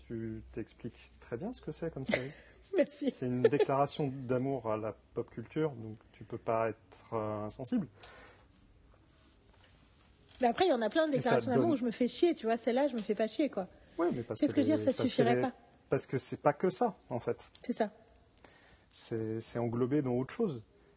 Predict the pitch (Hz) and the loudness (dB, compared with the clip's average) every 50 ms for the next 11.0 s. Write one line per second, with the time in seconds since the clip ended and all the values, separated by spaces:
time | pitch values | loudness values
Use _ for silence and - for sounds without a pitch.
0 | _ _ _ _ 123 120 120 120 120 117 117 117 113 113 113 110 113 117 120 120 | _ _ _ _ -6 -4 -4 -2 -2 -2 -2 -2 -2 -2 -2 -2 -2 -4 -4 -4
1 | 123 123 127 143 147 151 151 123 117 123 123 127 123 113 107 113 - - 120 123 | -4 2 4 4 6 6 4 2 0 -2 -2 0 0 -2 -2 -4 -6 -4 -4 -4
2 | 123 113 123 113 - - 131 127 120 - 147 147 - - - - 117 110 107 110 | -4 -4 -6 -8 -6 -4 -4 -4 -2 -4 -6 -8 -6 -10 -8 -6 -6 -4 -4 -4
3 | 110 110 113 113 110 113 113 113 120 123 127 - - - 131 120 123 147 - - | -4 -6 -6 -8 -10 -10 -10 -12 -12 -14 -14 -16 -6 -4 -4 -4 -4 -6 -4 -4
4 | 123 113 - - - 120 113 107 131 131 - - 147 135 - - 143 135 131 123 | -4 -2 -4 -4 0 0 0 0 0 -2 -2 -2 -4 -4 -4 -4 -4 -2 -2 -4
5 | - - 139 135 135 143 139 139 135 120 110 107 117 117 113 120 120 113 - - | -4 -4 -4 0 2 2 2 2 2 0 -2 -2 -2 -2 0 0 -2 -2 -2 0
6 | 131 127 127 120 - - - - - - 113 110 113 113 113 113 120 117 113 113 | 0 0 0 -2 -4 -10 -14 -14 -10 -8 -6 -4 -4 -4 -6 -8 -6 -4 -2 -2
7 | 110 113 117 117 117 117 - - 117 120 135 127 - - 240 170 131 123 120 117 | -2 0 0 -2 -2 -2 -4 -6 -6 -6 -6 -6 -4 -4 -2 0 0 0 0 -2
8 | 123 - - 120 120 123 - - 135 120 107 - - 117 107 101 - - - - | -2 -4 -4 -4 -4 -4 -4 -4 -4 -4 -6 -6 -10 -14 -16 -16 -18 -20 -20 -20
9 | - 110 113 - - - 110 - 147 - - 294 262 - - - - - - - | -20 -20 -18 -16 -16 -16 -8 -8 -8 -6 -6 -8 -8 -8 -14 -18 -18 -18 -18 -18
10 | - - - - - 127 131 131 139 139 131 131 131 123 120 120 117 113 113 | -18 -18 -20 -14 -8 -6 -2 0 0 2 2 2 2 2 2 2 2 2 2